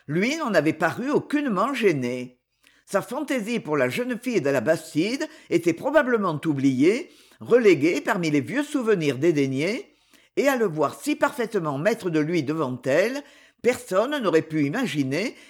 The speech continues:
qu'il lui avait un jour adressé des paroles si ardentes. Une brûlante rougeur monta aux joues d'Annonciade.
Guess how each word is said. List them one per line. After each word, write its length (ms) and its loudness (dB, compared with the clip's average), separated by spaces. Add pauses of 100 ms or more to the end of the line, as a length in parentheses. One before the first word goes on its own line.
qu'il 160 -4
lui 100 0
avait 320 -2
un 180 0
jour 380 -2
adressé 500 0
des 120 -2
paroles 540 0
si 280 -2
ardentes. 720 -4 (1120)
Une 160 2
brûlante 500 0
rougeur 540 2
monta 380 0
aux 100 2
joues 220 -4
d'Annonciade. 960 -2